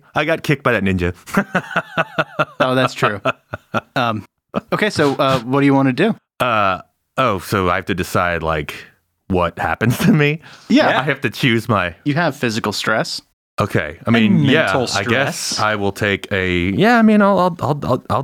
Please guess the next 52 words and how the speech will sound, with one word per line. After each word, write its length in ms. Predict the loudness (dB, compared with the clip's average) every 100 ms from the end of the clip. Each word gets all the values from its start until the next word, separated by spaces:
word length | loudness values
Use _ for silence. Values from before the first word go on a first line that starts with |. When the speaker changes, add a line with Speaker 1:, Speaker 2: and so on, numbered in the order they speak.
| 0
Speaker 1:
I'm 80 | 2
gonna 120 | 2
do 160 | 4 2
a 120 | 0 -10 _ -4
physical 360 | -2 0 -2
stress. 560 | -2 -2 -2 -2 -12 -6 -2
Speaker 2:
Okay, 220 | -2 -4 -2
so 160 | 0
that's 220 | 2 0 0
your 120 | 0
physical 420 | 0 -2 0 -2
stress 480 | -2 -2 -2 -4 -10
two 180 | -2 0
slot. 380 | 0 -2 -2 -6 _ -6
Speaker 1:
Okay. 260 | -2 -2
Speaker 2:
So 320 | 0 0 0 -2 _
obviously 400 | -2 -2 0 -2
we're 220 | 0 -2 -2
not 160 | -2
printing 220 | -4 -4
out 100 | -2
multiple 280 | -4 -4 -4
character 260 | -2 -4 -4
sheets, 280 | -4 -4 -2
so 60 |
let's 120 | -2
just 140 | 0 0
Speaker 1:
Mm-hmm. 80 | 2
Speaker 2:
remember. 380 | 0 -2 -6 -6
Speaker 1:
Yeah, 220 | -4 -2 -6 _
it's 120 | -4
two. 220 | -2 -2 _ _ _
Speaker 2:
Two. 220 | -4 -4 -4 -10
So 220 | -2 -2
that's 240 | 0 0 2
no 180 | 2 4
longer 240 | 2 0
available 360 | 0 -2 -4 -8
to 80 |
you. 180 | -6 -8 -12 _ -4
Speaker 1:
Damn, 240 | -2 -2
he 100 | -4
whacked 320 | 0 -2 -2
me 80 | -6
good, 260 | 0 0 2
huh? 260 | 0 0 -2 _ _
Speaker 2:
Yeah, 200 | 0 0 -2
yeah. 140 | -4
So 200 | -2 0
let's 160 | 0 0
just 180 | -2 0
say 340 | 0 0